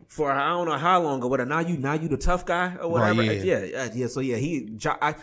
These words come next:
Speaker 1: I can definitely see Tariq being on that list for a lot of people.
Speaker 2: Right, he was on this Ja Morant.
Speaker 1: Mm, oh yeah,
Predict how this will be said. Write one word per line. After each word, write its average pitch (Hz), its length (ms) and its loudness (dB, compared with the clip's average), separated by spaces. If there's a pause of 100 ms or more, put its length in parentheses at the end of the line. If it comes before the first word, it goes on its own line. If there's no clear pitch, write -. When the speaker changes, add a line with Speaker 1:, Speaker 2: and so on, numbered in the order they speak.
Speaker 1:
I 165 120 0
can 156 200 -4
definitely 156 380 -4
see 139 220 -10
Tariq 120 440 -8
being 110 220 -6
on 110 100 -8
that 104 160 -10
list 110 200 -8
for 92 100 -6
a 92 40 -6
lot 101 220 -4
of - 60 -18
people. 92 380 -14
Speaker 2:
Right, 92 200 -8
he 110 100 -4
was 101 100 -4
on 101 100 -6
this 90 240 -10
Ja 104 160 -2
Morant. 98 400 -6 (640)
Speaker 1:
Mm, - 260 0
oh 139 120 12
yeah, 87 260 4